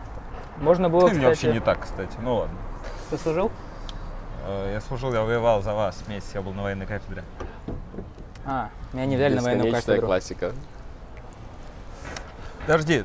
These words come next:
Speaker 2: то есть, а ты щас деньги сам зарабатываешь или тебе родители дают?
Speaker 1: Я зарабатываю, и, ну, они мне и присылают тоже, но я большую часть денег, на самом деле,
Speaker 2: Ну, то есть, я
Speaker 1: зарабатываю
Speaker 2: потому
Speaker 1: сам.
Speaker 2: что был таким же чуваком, только я батю,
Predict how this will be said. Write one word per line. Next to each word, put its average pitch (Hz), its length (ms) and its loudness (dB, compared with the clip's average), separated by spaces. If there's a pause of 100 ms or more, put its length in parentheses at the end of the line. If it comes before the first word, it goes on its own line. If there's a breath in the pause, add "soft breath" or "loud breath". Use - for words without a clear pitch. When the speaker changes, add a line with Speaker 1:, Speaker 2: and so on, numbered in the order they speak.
Speaker 2:
то 143 140 4
есть, - 260 -4 (360)
а 139 280 6
ты 165 120 0
щас 165 200 4
деньги 160 280 4
сам 185 260 4
зарабатываешь 139 600 8
или 110 80 -2
тебе 120 160 0
родители 113 400 0
дают? 98 260 0 (540 loud breath)
Speaker 1:
Я 151 240 8
зарабатываю, 147 680 6
и, 139 120 4
ну, 156 160 2
они 160 260 4
мне 160 140 2
и 143 100 -2
присылают 139 480 2
тоже, 113 240 2
но 139 300 6
я 156 160 12
большую 156 400 8
часть 139 200 2
денег, 139 320 -2
на 127 120 -4
самом 127 200 -2
деле, 123 120 4
Speaker 2:
Ну, - 60 2
то 180 100 10
есть, 123 100 8
я - 40 2
Speaker 1:
зарабатываю 127 260 6
Speaker 2:
потому 180 260 6
Speaker 1:
сам. - 100 -2
Speaker 2:
что 170 80 2
был 160 160 4
таким 165 300 6
же 151 60 2
чуваком, 180 280 6
только 156 160 4
я 147 120 12
батю, 139 400 10